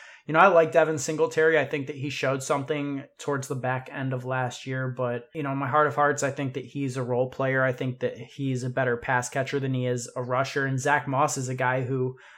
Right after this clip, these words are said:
some people were really bullish on during the draft process, and I think was shocking to fall as far as he did in some ways. So being that guy who could be a goal line running back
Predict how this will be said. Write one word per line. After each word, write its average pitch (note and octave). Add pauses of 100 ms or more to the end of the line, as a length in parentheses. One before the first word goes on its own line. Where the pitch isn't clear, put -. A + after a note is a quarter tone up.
(140)
some F3+
people A#3+
were C3+
really C#3+
bullish C3
on A#2+
during B2
the A#2+
draft B2
process, A#2+
and B2+
I B2
think C3+
was B2+
shocking C3+
to B2
fall B2+
as B2
far B2
as A#2+
he B2+
did B2+
in B2
some A#2+
ways. B2
So B2+
being D#3
that C#3
guy C#3+
who C3+
could C3
be C3+
a C3
goal C#3
line C3
running C3+
back C#3